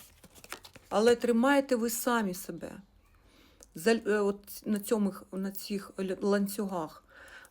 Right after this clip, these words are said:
Вийдете з цієї клітки, рухайтесь далі. Вона давно вже відкрита.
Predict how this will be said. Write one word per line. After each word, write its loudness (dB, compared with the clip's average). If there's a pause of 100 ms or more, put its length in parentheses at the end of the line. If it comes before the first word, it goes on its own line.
Вийдете 2
з -12
цієї -2
клітки, -4 (1080)
рухайтесь 2
далі. -2 (580)
Вона 4
давно 6
вже 0
відкрита. -6